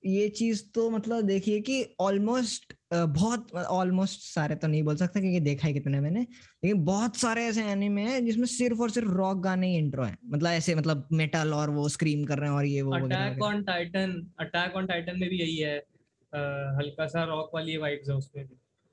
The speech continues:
Speaker 2: अ,
Speaker 1: वही मतलब
Speaker 2: मतलब
Speaker 1: ऐसे पावर मेटल और ये सब वाली चीजें आ जाती हैं।
Speaker 2: वही, वही, वही। और मतलब बहुत अच्छा है यार एनीमे, एनीमे तो बहुत ही नेक्स्ट लेवल चीज, मतलब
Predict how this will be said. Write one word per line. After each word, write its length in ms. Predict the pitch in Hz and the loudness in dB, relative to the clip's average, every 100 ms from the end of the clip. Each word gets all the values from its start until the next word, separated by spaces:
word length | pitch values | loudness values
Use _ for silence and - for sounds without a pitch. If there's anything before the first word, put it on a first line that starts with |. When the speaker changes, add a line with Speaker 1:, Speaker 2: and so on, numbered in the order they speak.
| _ _ - _ _ _ 143 | _ _ -20 _ _ _ -6
Speaker 2:
अ, 180 | 139 170 | 0 2
Speaker 1:
वही 120 | 226 | 0
मतलब 240 | 175 226 | 0 -2
Speaker 2:
मतलब 240 | 220 151 151 | -2 -2 0
Speaker 1:
ऐसे 200 | 196 220 | 0 0
पावर 420 | 233 180 190 190 | 0 0 2 2
मेटल 440 | 190 180 180 180 | 0 0 -2 0
और 140 | 180 180 | 0 0
ये 200 | 170 170 | 0 0
सब 160 | 180 | 0
वाली 260 | 165 165 165 | 0 0 0
चीजें 280 | 160 151 156 | 0 0 0
आ 120 | 131 | 0
जाती 280 | 123 120 135 | -2 -2 0
हैं। 60 | |
Speaker 2:
वही, 220 | 165 147 139 _ _ _ | 0 -2 -8 _ _ _
वही, 400 | 147 147 151 143 135 _ _ _ 151 | -6 -4 -2 -4 -8 _ _ _ -6
वही। 200 | 151 143 - _ _ _ _ _ _ _ _ _ _ _ _ - | -6 -6 -10 _ _ _ _ _ _ _ _ _ _ _ _ -8
और 320 | 147 151 151 156 156 151 143 - 156 | -6 -4 -6 -8 -8 -8 -12 -18 -18
मतलब 380 | 156 196 220 196 _ _ - | -8 -4 -4 -6 _ _ -12
बहुत 180 | 135 208 | -8 -6
अच्छा 280 | - - 147 | -8 -6 -4
है 100 | 147 | -2
यार 300 | 190 165 151 | -2 -2 -4
एनीमे, 320 | 151 175 202 208 - - | -6 -2 -2 -4 -10 -12
एनीमे 600 | 160 165 175 202 214 214 | -8 -4 -2 0 0 -4
तो 580 | 202 214 214 214 196 - _ _ | -4 -4 -2 -2 -4 -8 _ _
बहुत 400 | - 165 170 - | -14 -12 -10 -4
ही 60 | 208 | -2
नेक्स्ट 400 | 175 175 175 190 | 0 -2 -6 -8
लेवल 340 | 180 180 185 | -8 -6 -6
चीज, 520 | 185 175 170 165 170 160 | -4 -4 -2 -2 -6 -10
मतलब 380 | 156 190 208 | -10 -6 -8